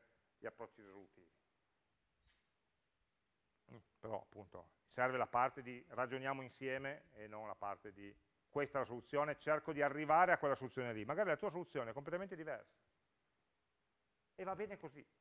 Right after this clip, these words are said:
ok? Per questo, no, l'ho detto prima, frase che vi ho detto, qui ragioniamo, iniziamo a ragionare come ingegneri e non solamente come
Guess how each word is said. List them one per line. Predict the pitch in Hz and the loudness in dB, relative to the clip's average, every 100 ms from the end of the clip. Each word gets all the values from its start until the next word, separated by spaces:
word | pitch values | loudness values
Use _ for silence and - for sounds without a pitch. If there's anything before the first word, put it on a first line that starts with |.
| _ _ | _ _
ok? | 131 143 _ _ _ _ _ _ _ _ _ _ _ | -10 -10 _ _ _ _ _ _ _ _ _ _ _
Per | 131 | -16
questo, | - 175 165 185 196 - - | -2 -2 0 -2 -2 -6 -20
no, | - 107 - - | -12 -12 -12 -14
l'ho | 104 | -10
detto | 107 123 | -8 -8
prima, | 131 135 | -8 -8
frase | 113 127 113 | -6 -6 -6
che | |
vi | 143 | -10
ho | |
detto, | 120 113 - 123 - _ _ _ _ _ | -8 -10 -10 -12 -12 _ _ _ _ _
qui | 151 156 - _ _ _ _ _ _ _ - | -4 -4 -10 _ _ _ _ _ _ _ -12
ragioniamo, | - 131 139 147 165 165 147 120 - _ | 2 2 2 0 2 4 2 0 -4 _
iniziamo | 120 120 - 170 147 | -14 -14 -2 0 0
a | |
ragionare | 120 135 151 143 117 | -2 0 2 2 0
come | 127 131 | -6 -10
ingegneri | 120 139 127 117 120 135 139 _ _ _ | -8 -8 -6 -6 -6 -8 -12 _ _ _
e | - | -14
non | 113 113 | -10 -10
solamente | 117 107 104 104 | -8 -10 -10 -12
come | 107 104 107 104 | -10 -8 -8 -10